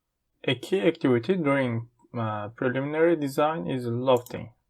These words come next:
Burada işte anahtar, kilit, aktivite, eylem, e, neymiş? During preliminary design, ön tasarım sırasındaki kilit aktivite, lofting.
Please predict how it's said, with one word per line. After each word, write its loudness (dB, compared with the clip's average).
Burada 2
işte -2
anahtar, 2
kilit, -4
aktivite, 0
eylem, 0
e, 0
neymiş? -4
During 2
preliminary -2
design, 0
ön 0
tasarım -4
sırasındaki -2
kilit 0
aktivite, 4
lofting. 2